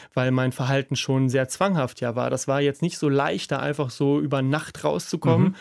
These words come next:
Speaker 1: sondern musste ich tatsächlich auch an mir selber arbeiten. Also die Orthorexie ist zwar keine anerkannte Essstörung, aber Experten sagen, das ist sozusagen die Schwester, die kleine Schwester der Magersucht. Es ist
Speaker 2: Mhm.
Speaker 1: sozusagen eine Unterform.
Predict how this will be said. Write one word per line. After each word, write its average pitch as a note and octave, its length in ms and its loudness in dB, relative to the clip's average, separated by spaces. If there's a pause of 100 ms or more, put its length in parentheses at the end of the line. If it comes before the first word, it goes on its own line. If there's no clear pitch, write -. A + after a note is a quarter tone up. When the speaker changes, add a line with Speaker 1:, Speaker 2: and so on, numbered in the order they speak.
(160)
Speaker 1:
sondern D3 320 2
musste D#3 320 0
ich C#3 60 -8
tatsächlich D#3 540 -2
auch C#3 200 0 (220)
an C#3+ 140 2
mir C#3+ 100 4
selber C3+ 400 2
arbeiten. B2 600 0
Also C#3 300 2 (180)
die E3+ 60 0
Orthorexie D#3+ 560 0
ist - 460 -6
zwar D3+ 240 0
keine E3 420 0
anerkannte D#3+ 640 -2 (260)
Essstörung, E3 640 2
aber C3+ 200 -2
Experten D3 560 -2
sagen, C#3 480 0 (240)
das C3+ 140 -2
ist D#3 140 -4
sozusagen C#3 320 0
die B2 120 -4
Schwester, - 600 -2
die C3 80 0
kleine C#3 300 -2
Schwester C3+ 380 -4
der B2 120 0
Magersucht. F3 640 0
Es C3+ 160 -2
ist A#2 60 -2
Speaker 2:
Mhm. A2+ 100 2
Speaker 1:
sozusagen C3 240 0
eine B2 220 0
Unterform. D#3+ 880 0